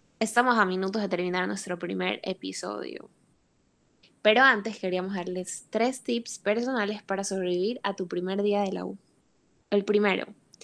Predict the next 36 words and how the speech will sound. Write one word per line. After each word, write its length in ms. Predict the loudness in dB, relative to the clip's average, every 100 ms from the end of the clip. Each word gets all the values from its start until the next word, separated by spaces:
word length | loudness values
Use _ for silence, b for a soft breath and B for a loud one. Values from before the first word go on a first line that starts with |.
| b b b b _
antes 280 | 2 4 6
de 340 | 6 6 2 0
dirigirte 540 | 2 4 4 4 2
a 60 | 2
la 80 |
universidad, 580 | 2 2 0 -2 -2 -2 -6 _ _ _ _ -18 -18 _ _ _ _ _
come, 500 | 2 6 6 4 -2 -4
porque 240 | -2 0
en 60 | -2
el 100 | -2
trayecto 600 | -2 -2 -2 -4 -10 -10
y 160 | -4 -2
durante 300 | -2 -4 -6
el 120 | -4
día 380 | -2 -2 -4 -6
pueden 200 | -4 -2
pasar 320 | -4 -6 -6 -6
muchas 460 | -4 -2 -4 -6
situaciones, 720 | -10 -12 -10 -8 -10 -14 -14 -8
o 80 |
en 80 | -8
el 120 | -6
caso 260 | -8 -8 -6
de 80 | -4
que 80 | -4
tengan 240 | -6 -6
clases 340 | -6 -8 -8
seguidas, 480 | -6 -4 -2 -4 -6 -14 _ _ _ _ _ _ _ -4
el 120 | 0
que 100 | 2
hayas 200 | 2 0
comido 340 | 0 2 0
será 280 | 0 -2 -2
una 280 | -2 -4 -6
preocupación 800 | -6 -4 -4 -6 -10 -6 -6 -4
menos. 580 | -2 -4 -6 -12 -18 -20